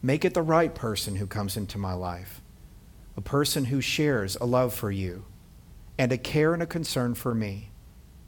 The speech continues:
Let us bind together in your name and grow into who you've created us to become. Through your power and your spirit,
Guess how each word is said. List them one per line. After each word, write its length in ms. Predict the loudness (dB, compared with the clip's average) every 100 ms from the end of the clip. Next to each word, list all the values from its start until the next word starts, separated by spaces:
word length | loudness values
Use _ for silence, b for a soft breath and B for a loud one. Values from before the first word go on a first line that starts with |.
| -20 -20 -20 -20 -20 -20 -20 B B B 2
Let 200 | 4 4
us 160 | 2
bind 340 | 2 2 4 2
together 420 | 2 2 2 0
in 120 | 0
your 160 | 2 2
name 380 | 0 -2 -6 -14 -18 -20 -20 B B B B B
and 160 | 0 0
grow 440 | 2 4 4 4 2
into 400 | 2 2 0 -2
who 120 | 0
you've 220 | 0 0
created 380 | -2 -4 -2 -2
us 160 | -4 -6
to 100 | -6
become. 520 | -8 -8 -8 -8 -10 -14 -20 -20 -20 -20 b b b b b
Through 140 | 0
your 200 | 4 4
power 480 | 2 0 4 4 4
and 100 | 2
your 100 | 0
spirit, 540 | -2 -4 -4 -4 -6